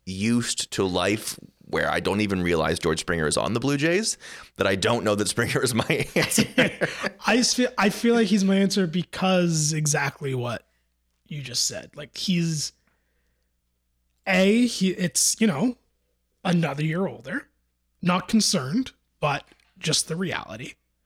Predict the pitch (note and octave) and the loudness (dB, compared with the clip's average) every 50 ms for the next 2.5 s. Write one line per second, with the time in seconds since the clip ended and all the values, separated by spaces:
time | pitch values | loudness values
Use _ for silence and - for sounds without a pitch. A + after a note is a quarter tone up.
0 | _ _ _ _ _ _ _ _ _ _ _ - D#3+ D#3+ D3 C#3 C#3 C3+ C3 C3 | _ _ _ _ _ _ _ _ _ _ _ -8 -4 -2 -2 0 -2 -2 -4 -8
1 | C3 B2+ C3 C3 - - - _ _ _ _ - D#3 D#3 E3+ E3+ - - - F3+ | -10 -12 -12 -14 -14 -16 -20 _ _ _ _ -4 -2 -2 0 0 0 -2 0 0
2 | F3+ F#3 F#3 F#3 F#3 F#3 F#3 E3+ - - | 2 2 2 2 2 2 2 0 -2 -6